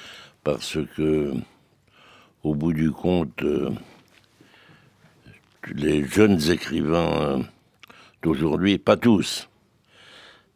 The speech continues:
mais n'ont plus grand-chose à dire à part, euh, les, les histoires éternelles d'amour, de sexe, enfin,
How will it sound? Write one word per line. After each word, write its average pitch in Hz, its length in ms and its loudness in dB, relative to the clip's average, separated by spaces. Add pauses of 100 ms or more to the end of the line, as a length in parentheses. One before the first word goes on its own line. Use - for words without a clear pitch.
(140)
mais 78 580 2 (2250)
n'ont 78 220 0
plus 101 280 2
grand-chose 78 640 0
à 76 80 2
dire 85 480 2
à 69 80 2
part, 76 540 2
euh, 69 360 -2
les, - 440 -8 (800)
les 65 300 -4
histoires 69 420 -2
éternelles 69 1080 -2
d'amour, 69 600 -4
de 64 160 -2
sexe, - 560 -6
enfin, - 280 -8